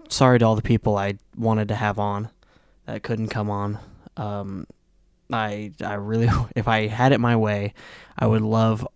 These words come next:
everybody I know to come on, but that's just, it's hard to do that in ten finite episodes.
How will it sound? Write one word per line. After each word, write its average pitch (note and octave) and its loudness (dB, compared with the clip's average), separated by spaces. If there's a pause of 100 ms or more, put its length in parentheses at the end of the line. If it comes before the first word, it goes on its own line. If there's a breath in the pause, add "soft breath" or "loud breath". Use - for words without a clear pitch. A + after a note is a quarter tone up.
(200)
everybody A2 2
I G2+ -2
know G2 -6
to G2 -8
come G#2+ -6
on, G2+ -8
but G#2 -6
that's A2+ 0
just, - -2 (640 soft breath)
it's A#2+ 0
hard B2 8
to A2 0
do A2+ 4
that G#2+ 0
in G2+ -6
ten G#2+ -2
finite G#2+ -2
episodes. G2+ -6